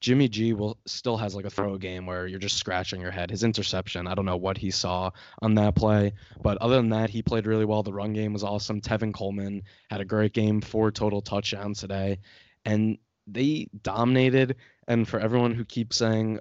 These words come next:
"Oh, you don't know if they're for real, have they really beaten anyone?" Like, what more do you have to see? This defense is unreal. Nick Bosa is clearly leading the defensive rookie of the year race. He might be in the, the defensive player of the year race al-,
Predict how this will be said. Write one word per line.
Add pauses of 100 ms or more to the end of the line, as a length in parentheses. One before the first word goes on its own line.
"Oh,
you
don't
know
if
they're
for
real, (380)
have (380)
they
really
beaten
anyone?"
Like,
what
more
do
you
have
to
see?
This
defense (260)
is
unreal.
Nick
Bosa (260)
is
clearly
leading
the
defensive
rookie
of
the
year
race. (300)
He
might
be
in
the, (120)
the
defensive
player
of
the
year
race
al-,